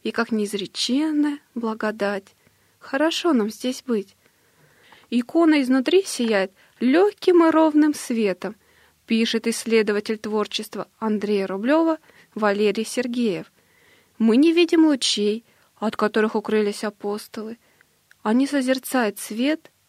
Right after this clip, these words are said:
внутри себя. Он разлит во всём творении, просвещает тихо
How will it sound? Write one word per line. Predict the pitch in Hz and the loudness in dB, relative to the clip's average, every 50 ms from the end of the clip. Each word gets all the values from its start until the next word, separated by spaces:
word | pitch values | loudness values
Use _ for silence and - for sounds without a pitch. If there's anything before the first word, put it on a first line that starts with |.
| _ _ - | _ _ -6
внутри | 226 220 208 220 220 - 220 214 220 | -4 -2 -2 -2 -4 -4 -4 -4 -4
себя. | 220 - - 233 214 214 214 208 202 214 - _ _ _ _ _ - _ _ _ | -6 -6 -8 -8 -6 -6 -4 -6 -6 -6 -10 _ _ _ _ _ -20 _ _ _
Он | 220 233 247 | 0 2 4
разлит | 254 269 285 277 - 302 349 370 370 - | 4 2 2 2 2 2 2 2 2 0
во | 262 226 | -2 -4
всём | 220 - - 285 285 285 | -4 -2 0 0 0 0
творении, | - 294 294 294 302 302 294 262 233 214 202 190 202 - _ _ _ _ _ _ _ | 0 0 0 2 2 2 0 0 0 -2 -4 -6 -8 -12 _ _ _ _ _ _ _
просвещает | - 226 233 - 285 285 - - 311 302 302 302 - | -10 -10 -8 -6 -6 -6 -2 0 0 0 0 -2 0
тихо | - 359 359 381 - 240 - | 2 2 2 2 0 -6 -12